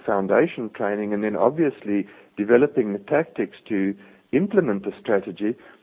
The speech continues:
we started developing a large amount of trust with them. But that trust was really, um, related to specific areas, such as the military, um, achieving certain military goals, but we were never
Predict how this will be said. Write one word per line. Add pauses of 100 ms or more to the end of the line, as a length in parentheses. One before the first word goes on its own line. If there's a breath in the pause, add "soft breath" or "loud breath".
(100)
we
started
developing
a
large
amount
of
trust
with
them. (480 soft breath)
But
that
trust
was (100)
really,
um,
related
to
specific
areas, (100)
such
as (100)
the
military,
um, (440 loud breath)
achieving (100)
certain (280 loud breath)
military
goals, (100)
but
we
were
never